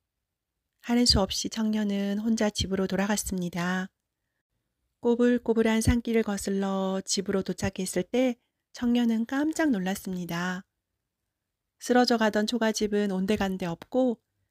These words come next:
그 자리에 으리으리한 기와집이 지어져 있었기 때문입니다.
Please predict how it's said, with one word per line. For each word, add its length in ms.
그 120
자리에 680
으리으리한 580
기와집이 680
지어져 360
있었기 340
때문입니다. 920